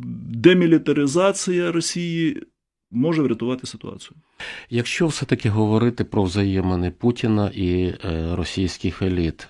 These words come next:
Speaker 2: е, чи можна сказати на цьому етапі, що цей контроль жорсткий, чи всередині російських еліт, е, визріває, е, е, визрівають ті самі настрої, коли вони,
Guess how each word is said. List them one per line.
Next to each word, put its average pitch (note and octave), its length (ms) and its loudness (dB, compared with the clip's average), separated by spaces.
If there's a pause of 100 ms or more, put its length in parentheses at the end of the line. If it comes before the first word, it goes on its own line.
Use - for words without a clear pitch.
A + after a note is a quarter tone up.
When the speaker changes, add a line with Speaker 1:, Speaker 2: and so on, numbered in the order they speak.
Speaker 2:
е, F#2 200 -4
чи - 160 -2
можна A#2 280 2
сказати G2 420 -2
на E2+ 100 -4
цьому F2+ 300 -2
етапі, G2+ 360 -2
що - 200 -4
цей G2 220 0
контроль F#2 440 -2
жорсткий, F#2 560 0
чи - 180 -2
всередині F#2 640 0
російських F#2 680 -2
еліт, G#2 440 0
е, G#2+ 40 -2
визріває, F2+ 880 0 (100)
е, G2+ 40 -4
е, F#2 200 -4 (600)
визрівають G2+ 680 4
ті A2 100 2
самі F#2+ 320 2
настрої, G#2+ 500 2
коли F2 280 0
вони, F#2 500 0